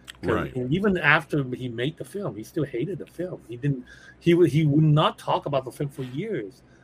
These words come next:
Speaker 1: until finally the film started gaining all this cult status in the nineties, the late nineties, you know, early mid to late nineties.
Speaker 2: Right.
Speaker 1: And finally, uh, one, on, on one time on the David Letterman show, Letterman finally asked him about Blade Runner, and he admitted it. And you know what? I,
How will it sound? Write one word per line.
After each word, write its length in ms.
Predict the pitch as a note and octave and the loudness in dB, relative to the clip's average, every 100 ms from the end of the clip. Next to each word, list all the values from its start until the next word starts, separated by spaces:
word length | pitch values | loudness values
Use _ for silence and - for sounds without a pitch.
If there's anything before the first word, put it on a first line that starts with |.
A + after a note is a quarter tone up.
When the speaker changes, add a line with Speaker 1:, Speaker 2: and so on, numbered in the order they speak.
| _ A#2+ | _ -14
Speaker 1:
until 360 | A#2+ G3+ F3+ | -6 -2 -2
finally 400 | - D3+ F#3+ D#3 | -2 -4 -4 -4
the 100 | A#2 | -6
film 180 | G#2+ C3 | -6 -6
started 200 | C3+ A#2+ | -6 -6
gaining 240 | A#2+ A#2 A2 | -6 -6 -6
all 80 | A2 | -8
this 140 | G2+ | -8
cult 220 | - C#3 | -8 -8
status 360 | - C3 C3 A2+ | -4 -4 -4 -6
in 60 | |
the 80 | G#2 | -8
nineties, 440 | G#2 B2+ C3 B2+ A#2+ | -6 -4 -4 -6 -6
the 60 | |
late 200 | G#2+ C3+ | -8 -6
nineties, 300 | B2 B2 B2 C3 | -6 -8 -8 -10
you 80 | |
know, 60 | A#2+ | -4
early 240 | B2+ A#2 A2+ | -2 -2 -2
mid 240 | B2 C3+ - - | -8 -12 -14 -10
to 60 | B2 | -6
late 160 | C#3+ | -4
nineties. 320 | C3 C3 C3 _ - - - | -2 -4 -6 _ -20 -20 -10
Speaker 2:
Right. 160 | - F#2+ | -2 -2
Speaker 1:
And 80 | A#2 | 2
finally, 680 | - D3+ C#3+ A#2 A2+ A#2 | 4 6 8 6 2 0
uh, 100 | C#3 C3+ B2+ A2+ A2 | -2 -4 -2 0 2
one, 200 | B2 B2+ | 0 -2
on, 260 | A#2 A2+ | -6 -8
on 100 | B2 | -4
one 140 | A#2+ A#2+ | -4 0
time 200 | B2+ A#2 | 0 0
on 140 | A2 | -2
the 80 | G#2+ | -2
David 260 | A#2 A2+ G#2+ | 0 0 0
Letterman 280 | C3 C#3+ A2 | 0 -2 -2
show, 340 | A2 G2+ F#2+ _ _ _ - C3 | -4 -2 -4 _ _ _ -20 -10
Letterman 420 | A#2+ C3 F3+ D#3 | 4 8 8 6
finally 220 | C#3+ C#3+ | 4 4
asked 340 | B2 F3 A3+ - | 6 4 2 -2
him 160 | A2 | -2
about 240 | G2+ G#2+ G#2 | 2 2 2
Blade 180 | C3 D#3 | 2 2
Runner, 300 | A3+ E3 G2+ _ _ _ _ _ | 0 -4 -8 _ _ _ _ _
and 80 | A#2 | -2
he 140 | C#3 C3+ | 2 4
admitted 380 | C#3 A3 F#3 B2 | 4 2 2 0
it. 80 | |
And 100 | A#2+ | -2
you 60 | B2+ | -2
know 80 | D3+ | 0
what? 180 | F#3+ G3 | 0 0
I, 240 | B2 B2+ | -2 -2